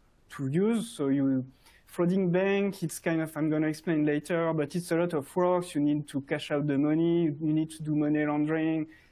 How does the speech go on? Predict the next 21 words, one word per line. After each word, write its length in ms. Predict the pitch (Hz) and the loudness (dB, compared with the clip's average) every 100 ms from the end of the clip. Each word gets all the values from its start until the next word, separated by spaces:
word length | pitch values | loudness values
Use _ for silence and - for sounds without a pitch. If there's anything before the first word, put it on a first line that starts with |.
| _ | _
and 200 | 147 160 | -2 0
even 400 | 160 170 165 147 - - _ _ _ | 2 2 2 0 -6 -20 _ _ _
having 320 | - 170 190 | -2 0 2
access 400 | 180 156 - 180 180 | 2 0 0 -2 -2
to, 560 | - 143 143 139 139 | -2 0 0 0 0
um, 220 | 135 135 - - _ _ _ | 2 0 -2 -12 _ _ _
very 300 | 165 170 175 | -2 2 2
interesting 480 | 175 175 175 - 175 | 2 2 -2 0 0
bank 220 | 156 151 | 2 2
account, 420 | 156 147 170 156 - | 0 -2 -2 -2 -6
it's 160 | - | -6
more 200 | 175 175 | 0 2
and 100 | 156 | 2
more 100 | 175 | 0
complicated. 840 | 175 143 143 139 135 131 170 165 - _ _ - | -4 -10 -8 -8 -8 -6 -4 -4 -6 _ _ -2
Ransomware, 540 | 175 175 185 202 196 | 0 2 2 4 4
it's 220 | 165 - 185 | 2 0 2
way 240 | 175 160 | 4 2
easier. 420 | 151 151 147 139 | 2 0 0 2
You 300 | 143 143 139 | 2 2 0
have, 420 | 139 165 151 147 | 0 0 -2 -6